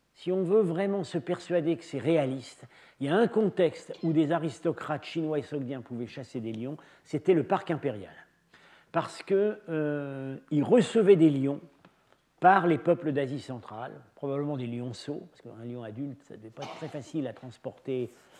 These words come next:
à d'autres chameaux dans le désert. Ils recevaient des lions. Alors, les lions pouvaient venir d'Iran. Il y a eu, il y a eu des, il y avait des lions en Iran encore. Euh, les derniers lions d'Iran, le dernier lion, les derniers lions d'Iran ont disparu pendant la dernière guerre mondiale. Ils étaient, euh,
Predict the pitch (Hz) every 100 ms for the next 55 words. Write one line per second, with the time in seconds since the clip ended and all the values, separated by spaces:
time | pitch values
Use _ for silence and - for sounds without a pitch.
0 | - - 123 143 - 139 135 147 120 110
1 | 113 123 131 165 214 180 - - - -
2 | 156 190 - 226 214 180 165 156 208 226
3 | 190 165 - - - - 175 240 240 254
4 | - 196 196 170 175 123 147 131 156 -
5 | _ _ _ - 135 165 180 170 160 196
6 | 196 175 170 170 202 170 151 160 156 135
7 | 135 127 143 131 110 147 151 180 135 123
8 | 117 - - - - 143 156 175 180 175
9 | 180 160 165 160 151 143 165 165 160 202
10 | 202 208 190 190 185 156 160 160 196 196
11 | 190 185 151 160 170 190 165 147 - 165
12 | 151 156 170 165 151 143 139 127 156 151
13 | 127 143 131 131 117 131 151 156 127 113
14 | 113 143 135 123 107 104